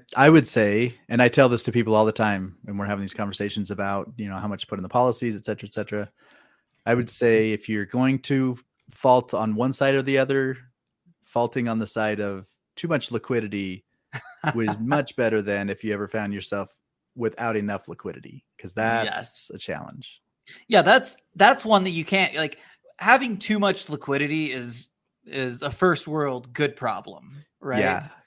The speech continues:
Speaker 1: yeah.
Speaker 2: So I do realize that having a bunch of cash is not like, it's not woe is me. It's just a
Speaker 1: Mm-hmm.
Speaker 2: situation where it could have been more effective and efficient potentially.
Speaker 1: Yeah.
Speaker 2: Um, but I agree with you one hundred percent. If you're gonna err on one side, uh,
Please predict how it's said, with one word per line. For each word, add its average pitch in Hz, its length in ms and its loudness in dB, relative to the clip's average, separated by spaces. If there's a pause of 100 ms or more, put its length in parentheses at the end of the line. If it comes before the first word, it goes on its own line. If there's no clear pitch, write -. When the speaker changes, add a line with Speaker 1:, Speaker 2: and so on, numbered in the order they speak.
Speaker 1:
yeah. - 240 -8
Speaker 2:
So 151 300 2
I 170 180 4
do 208 340 -2
realize 165 680 2
that 143 160 -8
having 147 340 -4
a 131 60 -10
bunch 147 240 -4
of 127 60 -12
cash 127 380 -6
is 117 140 -14
not 123 220 -8
like, 110 280 -8 (480)
it's - 80 -10
not 143 180 2
woe 147 260 4
is 127 180 -8
me. 120 480 -12 (200)
It's 165 180 -4
just 185 180 -4
a 170 60 -10
Speaker 1:
Mm-hmm. - 60 -8
Speaker 2:
situation 143 540 -8
where 123 260 -6
it 120 180 -12
could 262 280 -2
have 214 200 -2
been 156 180 -4
more 143 180 -2
effective 127 440 -6
and 123 100 -12
efficient 123 500 -8
potentially. - 640 -12 (340)
Speaker 1:
Yeah. 92 180 -4
Speaker 2:
Um, 117 420 2
but 156 120 8
I 175 100 10
agree 135 320 0
with 110 200 -12
you 110 180 -12
one 143 220 -6
hundred 135 220 -8
percent. 120 380 -10
If - 120 -16
you're 156 100 -6
gonna 147 200 -8
err 143 200 -2
on 135 120 -6
one 135 180 -8
side, 139 400 -2 (600)
uh, 117 240 -4